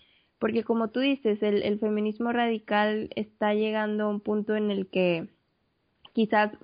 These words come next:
vamos a, va-, las mujeres van a aplastar a los hombres y luego se van a sentir superiores, lo cual no está nada bien. Entonces, pero bueno, eh, pues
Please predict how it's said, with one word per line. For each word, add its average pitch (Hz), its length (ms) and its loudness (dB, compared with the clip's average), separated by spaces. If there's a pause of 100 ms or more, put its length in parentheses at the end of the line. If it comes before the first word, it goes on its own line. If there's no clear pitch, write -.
(220)
vamos 220 340 0
a, 208 260 0
va-, 202 200 0
las 190 280 -4
mujeres 208 340 -2
van 220 120 -2
a 220 40 0
aplastar 202 380 -4
a 202 40 0
los 190 220 -2
hombres 262 300 0
y 214 80 2
luego 202 260 2
se 214 120 -2
van 202 180 -2
a 208 100 -2
sentir 202 480 -2 (440)
superiores, 214 800 0 (640)
lo 214 260 0
cual 220 500 2 (300)
no 220 320 2
está 220 360 -2
nada 196 380 -2
bien. 208 440 -2 (180)
Entonces, 196 760 -2 (180)
pero 226 200 0
bueno, 254 360 -2 (140)
eh, 185 640 -2 (260)
pues 190 220 0